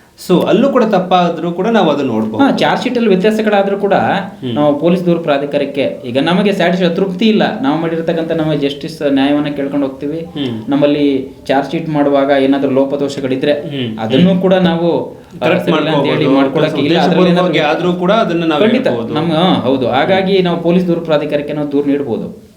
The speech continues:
Speaker 1: ಓಕೆ.
Speaker 2: ಹ್ಮ್.
Speaker 1: So ಒಂದು ಚಾರ್ಜ್ ಶೀಟ್ ಅನ್ನು ಕೂಡ ನಾವು ನೋಡ್ಬೋದು, ಆ ಹಕ್ಕು ಇದೆ ನಮ್ಗೆ.
Speaker 2: ಇದೆ, ಇದೆ, ಖಂಡಿತವಾಗಲು. ಯಾಕಂತ ಹೇಳಿದ್ರೆ ನಾವೇ ದೂರುದಾರ, ನಾವೇ ಇರ್ತೀವಿ.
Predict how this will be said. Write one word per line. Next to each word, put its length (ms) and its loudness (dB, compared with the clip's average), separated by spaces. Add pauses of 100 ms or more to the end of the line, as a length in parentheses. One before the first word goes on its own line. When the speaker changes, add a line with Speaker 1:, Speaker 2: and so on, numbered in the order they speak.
(360)
Speaker 1:
ಓಕೆ. 320 -4
Speaker 2:
ಹ್ಮ್. 300 -8 (260)
Speaker 1:
So 60 -4
ಒಂದು 140 0
ಚಾರ್ಜ್ 400 0
ಶೀಟ್ 180 0
ಅನ್ನು 140 0
ಕೂಡ 120 0
ನಾವು 200 2
ನೋಡ್ಬೋದು, 480 -4
ಆ 100 2
ಹಕ್ಕು 280 -2
ಇದೆ 180 -4
ನಮ್ಗೆ. 320 -6
Speaker 2:
ಇದೆ, 260 4
ಇದೆ, 200 2
ಖಂಡಿತವಾಗಲು. 680 -2
ಯಾಕಂತ 300 -2
ಹೇಳಿದ್ರೆ 260 -2
ನಾವೇ 360 0
ದೂರುದಾರ, 340 0
ನಾವೇ 380 0
ಇರ್ತೀವಿ. 720 -2